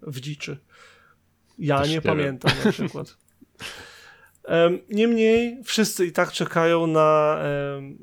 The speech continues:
Speaker 1: wszyscy i tak czekają na, na konkurs szybkości. Ogólnie przez trzy dni kierowcy trenują, jak szybko dadzą radę pojechać i w niedzielę jest ten ostatni, em, ostatni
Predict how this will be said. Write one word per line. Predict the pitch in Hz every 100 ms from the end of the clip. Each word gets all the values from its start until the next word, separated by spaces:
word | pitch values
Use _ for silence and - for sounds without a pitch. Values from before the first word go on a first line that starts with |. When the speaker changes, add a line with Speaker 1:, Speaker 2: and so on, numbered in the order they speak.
| 147
Speaker 1:
wszyscy | - 175 -
i | 156
tak | 170
czekają | - 151 151 147 143
na, | 143 139 139 135
na | 139 139 143 147
konkurs | 160 151 147
szybkości. | - 143 139 143 - 147 _
Ogólnie | - 151 165 160
przez | 156 151 -
trzy | - 185
dni | 170 160
kierowcy | 165 156 147 151
trenują, | 151 147 151 151 147
jak | 147 -
szybko | 147 -
dadzą | 143 143 143
radę | 139 135
pojechać | 127 147 165 160 151 156
i |
w | 139
niedzielę | 151 143 147 147
jest | 139
ten | 151
ostatni, | 143 - 151 143 151 143 143 - - - - -
em, | 147 143 143 139 143
ostatni | 143 - 143 - 139 139